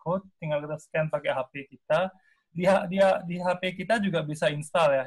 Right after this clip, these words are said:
M I T App, App Inventor. Jadinya semua yang kita scan melalui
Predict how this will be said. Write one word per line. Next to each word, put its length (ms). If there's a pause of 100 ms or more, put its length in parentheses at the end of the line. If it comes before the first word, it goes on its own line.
(140)
M 80
I 160
T 80
App, 160
App 300 (100)
Inventor. 640
Jadinya 320 (400)
semua 320
yang 80
kita 240
scan 400
melalui 1120